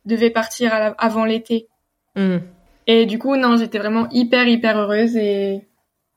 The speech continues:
Speaker 1: et je pense qu'il l'a vu de toute façon.
Speaker 2: Mhm.
Speaker 1: Et l'essai s'est bien passé et quand, euh, il est parti, donc, euh, il m'a demandé, euh,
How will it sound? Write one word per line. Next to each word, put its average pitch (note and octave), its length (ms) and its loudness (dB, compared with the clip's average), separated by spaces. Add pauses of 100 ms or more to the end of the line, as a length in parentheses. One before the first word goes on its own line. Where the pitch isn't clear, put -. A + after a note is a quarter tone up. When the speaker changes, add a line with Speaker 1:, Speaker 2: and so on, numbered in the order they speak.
(100)
Speaker 1:
et A3 120 2
je G3 100 -10
pense A3+ 200 0
qu'il A3 160 2
l'a G3+ 120 2
vu G#3 340 -2 (280)
de A3 100 0
toute - 180 -14
façon. G#3+ 400 -4 (280)
Speaker 2:
Mhm. F#3+ 240 -2 (340)
Speaker 1:
Et A3+ 420 4
l'essai C4 340 2
s'est D4 160 2
bien A#3+ 200 4
passé B3 300 0
et D4 280 4
quand, D#4 380 -2
euh, A#3+ 840 2 (680)
il B3+ 160 2
est B3 80 2
parti, A#3+ 520 0
donc, C4+ 300 -4
euh, A#3+ 200 2
il A#3+ 160 2
m'a A#3 120 6
demandé, A#3 420 2
euh, A3+ 140 0